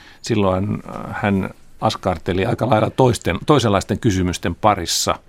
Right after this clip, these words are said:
ja, ja, tota, ja politiikka kulki omalla tuoaan. Mutta nyt mä luulisin, että,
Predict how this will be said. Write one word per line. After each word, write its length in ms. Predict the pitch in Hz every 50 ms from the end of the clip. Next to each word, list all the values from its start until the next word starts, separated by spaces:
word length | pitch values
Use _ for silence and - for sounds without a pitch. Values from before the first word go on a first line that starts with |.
| - - _ _ _ - - -
ja, 320 | - 98 92 87 87 - - - 92
ja, 140 | 95 92
tota, 520 | 90 - - 98 85 - - - 85 80 - - - - - - - - - _ - -
ja 80 | -
politiikka 600 | - - 127 120 113 - - 98 90 - - -
kulki 460 | - - 107 101 101 98 - 104 92
omalla 400 | - 110 110 104 98 82 - 85 - -
tuoaan. 440 | - - - - - - - - - - _ - - - - _ _ - - - - - _ _ _ _ -
Mutta 280 | 104 101 98 - 113
nyt 180 | 110 113 107 - _ _ _ - -
mä 80 | 98 87
luulisin, 460 | 90 101 104 92 92 - - 101 87
että, 340 | 85 - - - 90 82